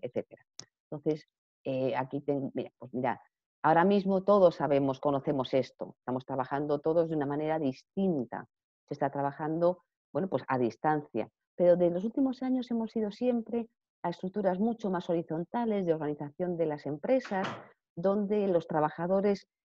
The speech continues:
em, realizan muchas funci-, a-, a-, acaban realizando muchas funciones,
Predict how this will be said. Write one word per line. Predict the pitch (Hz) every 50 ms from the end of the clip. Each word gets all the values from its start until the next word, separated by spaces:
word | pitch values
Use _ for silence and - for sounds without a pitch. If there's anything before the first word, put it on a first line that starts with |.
| _ _ -
em, | 165 170 170 165 165 165 170 165 165 160 160 156 156 - - _ _ _
realizan | - 175 185 175 170 190 202 185 - 190 190
muchas | 190 214 240 262 240 - 196 185 -
funci-, | - 180 165 - _ - - - _ _ _ -
a-, | 147
a-, | - - - - - - 175
acaban | 175 - 247 262 262 226
realizando | 196 180 165 165 160 - 185 170 180 175
muchas | 175 165 - 165 151 147 - -
funciones, | 156 151 - - 240 254 254 226 196 190 202